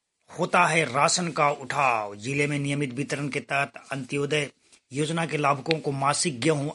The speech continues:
आठ हजार तीन सौ सत्ताईस दशमलव सात एक क्विंटल व सोलह हजार दो सौ छत्तीस दशमलव छः एक क्विंटल चावल का उठाव होता है, जबकि पीएचएच लाभुकों के लिए मासिक तैंतीस हजार आठ सौ उनचास दशमलव सात क्विंटल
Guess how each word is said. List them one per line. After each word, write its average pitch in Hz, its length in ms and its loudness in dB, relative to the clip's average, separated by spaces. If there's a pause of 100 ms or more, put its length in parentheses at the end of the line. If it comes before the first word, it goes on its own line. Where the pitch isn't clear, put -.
(140)
आठ 147 260 4
हजार 135 320 0
तीन 151 220 -8
सौ 143 320 -4 (240)
सत्ताईस 175 520 -4
दशमलव 151 380 -2
सात 156 340 0
एक 131 140 -6
क्विंटल 123 400 -6 (580)
व 139 420 4
सोलह 156 360 0
हजार 147 240 2
दो 143 120 -4
सौ 147 200 -2 (180)
छत्तीस - 720 -2
दशमलव 147 420 -2 (140)
छः 180 340 2
एक 170 200 2
क्विंटल 147 300 -2 (120)
चावल 165 260 4
का 147 100 0
उठाव 113 280 -4
होता 110 180 -8
है, 131 120 -4
जबकि 139 300 -6 (200)
पीएचएच 185 1000 -6
लाभुकों 147 380 0
के 139 120 -6
लिए 143 300 -4 (560)
मासिक 151 480 2 (200)
तैंतीस 170 400 -4
हजार 139 360 4
आठ 131 200 4
सौ 127 260 -2
उनचास 123 640 0
दशमलव 123 360 -6
सात 139 440 0
क्विंटल 117 460 -8